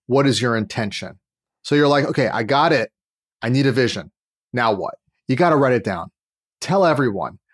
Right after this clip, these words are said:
live your vision. And every decision you make must equal your vision.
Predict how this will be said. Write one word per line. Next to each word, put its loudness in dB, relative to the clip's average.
live 4
your 2
vision. -6
And 0
every 0
decision 2
you 0
make -4
must -2
equal 0
your 0
vision. 0